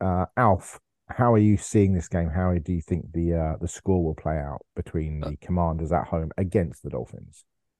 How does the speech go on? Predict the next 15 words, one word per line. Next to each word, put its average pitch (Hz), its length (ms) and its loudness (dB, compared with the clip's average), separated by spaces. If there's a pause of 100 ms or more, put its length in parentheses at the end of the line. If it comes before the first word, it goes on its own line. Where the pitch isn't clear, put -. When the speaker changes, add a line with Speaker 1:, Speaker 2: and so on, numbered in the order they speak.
(140)
Speaker 2:
Weather 160 240 6
will 160 140 6
be 147 100 2
good, 127 320 2
fifty-eight 127 460 -2
degrees, 110 440 -2
possibility 127 760 0
of 92 120 -4
rain 113 320 0
toward 104 320 -2
the 98 180 -8
end 127 320 2 (120)
of 95 160 -4
the 90 100 -4
game. 98 400 -4